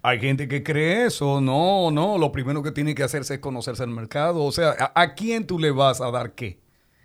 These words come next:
¿A quién tú le vas a dar qué? Obviamente ya no se sale casa por casa a hacer una investigación de mercado. Ya ese método anterior de obtener un marco muestral para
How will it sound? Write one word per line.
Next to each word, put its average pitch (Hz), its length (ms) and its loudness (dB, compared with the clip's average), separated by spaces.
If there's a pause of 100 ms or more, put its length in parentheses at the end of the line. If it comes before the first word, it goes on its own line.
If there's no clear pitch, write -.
(320)
¿A 135 200 4
quién 190 240 -6
tú 185 100 -2
le 156 80 0
vas 131 160 0
a 127 80 -2
dar 123 180 -4
qué? 110 200 -10 (420)
Obviamente 208 640 2
ya 160 180 4
no 160 80 0
se 143 140 -2
sale 139 300 2
casa 135 320 0
por 113 180 -10
casa 147 340 0
a 117 40 0
hacer 117 180 -4
una 120 140 -4
investigación 120 520 -6
de 120 80 -8
mercado. 127 720 -6
Ya 113 320 -2
ese 120 480 0
método 117 920 0
anterior 127 840 2
de 110 340 2
obtener 110 640 -2
un 127 120 -2
marco 123 260 0
muestral 113 720 2
para 107 400 0